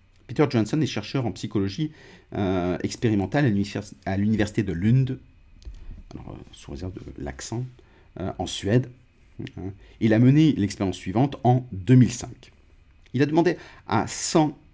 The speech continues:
vingt volontaires de choisir sur des photos entre deux personnes, celle qui leur paraissait la plus attirante.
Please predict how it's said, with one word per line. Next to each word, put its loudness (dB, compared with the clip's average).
vingt 0
volontaires 0
de 4
choisir 2
sur 0
des 0
photos -2
entre 4
deux 4
personnes, 2
celle 2
qui -8
leur -2
paraissait 2
la 4
plus -2
attirante. -4